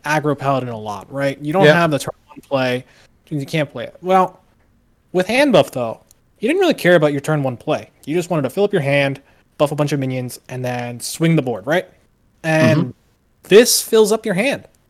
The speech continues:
Speaker 2: Exactly.
Speaker 1: So this is really good in Hand Buff.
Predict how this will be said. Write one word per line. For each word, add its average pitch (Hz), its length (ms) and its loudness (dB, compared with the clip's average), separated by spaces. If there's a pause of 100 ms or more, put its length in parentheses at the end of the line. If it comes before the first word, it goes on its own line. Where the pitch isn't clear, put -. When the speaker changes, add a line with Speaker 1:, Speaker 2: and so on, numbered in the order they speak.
(560)
Speaker 2:
Exactly. 101 640 -4 (760)
Speaker 1:
So 175 340 4
this 185 260 -2
is 190 340 -4
really 170 640 4
good 190 200 6
in 156 80 0
Hand 160 280 0
Buff. - 400 -10